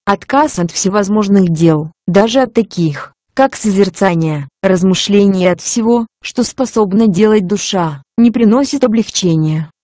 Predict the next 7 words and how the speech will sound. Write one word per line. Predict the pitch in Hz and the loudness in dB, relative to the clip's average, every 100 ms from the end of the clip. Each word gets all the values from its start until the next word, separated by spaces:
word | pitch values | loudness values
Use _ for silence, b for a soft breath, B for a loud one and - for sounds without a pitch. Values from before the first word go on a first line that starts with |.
| _ | _
Одно, | - 196 208 170 151 139 _ | -4 0 2 2 0 -8 _
только | - 220 - 277 | -2 0 2 0
одно | 196 196 | 2 4
необходимо | 214 226 196 196 175 214 254 | 4 4 2 -2 2 4 4
для | 220 196 | 2 2
христианской | 214 196 - 202 175 165 - 190 | 0 -2 0 2 2 0 0 2
жизни, | 175 190 165 156 151 | 4 2 4 2 -2